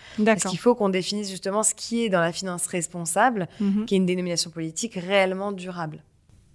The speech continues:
Speaker 1: D'accord. Et est-ce que tu peux nous donner, euh, euh, parce que c'est, c'est vrai que ce sont des, encore des notions, euh, totalement en cons-, enfin, en construction et, et loin d'être, euh, partagées, mais est-ce que tu peux nous donner,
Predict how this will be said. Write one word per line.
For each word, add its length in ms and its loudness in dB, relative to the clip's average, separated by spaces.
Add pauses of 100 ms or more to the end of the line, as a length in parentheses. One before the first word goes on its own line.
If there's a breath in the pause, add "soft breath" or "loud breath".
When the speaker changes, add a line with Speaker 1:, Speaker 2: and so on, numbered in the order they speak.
(120)
Speaker 1:
D'accord. 360 -4 (300 loud breath)
Et 280 2 (260)
est-ce 280 4
que 100 0
tu 240 -2
peux 220 -4
nous 180 6
donner, 400 2
euh, 540 -2 (240)
euh, 200 -10
parce 140 -12
que 80 -8 (380)
c'est, 200 -10
c'est 160 -4
vrai 140 -6
que 80 -10
ce 100 -8
sont 200 -4
des, 320 -6 (400 loud breath)
encore 320 -2
des 100 0
notions, 480 0
euh, 60 -2
totalement 480 -2
en 60 -4
cons-, 360 -10
enfin, 200 -14
en 120 -2
construction 800 -2
et, 420 -4
et 140 -8
loin 260 -4
d'être, 300 -6
euh, 400 -8
partagées, 540 -2
mais 80 2
est-ce 120 2
que 60 -2
tu 160 -6
peux 160 -4
nous 140 4
donner, 340 4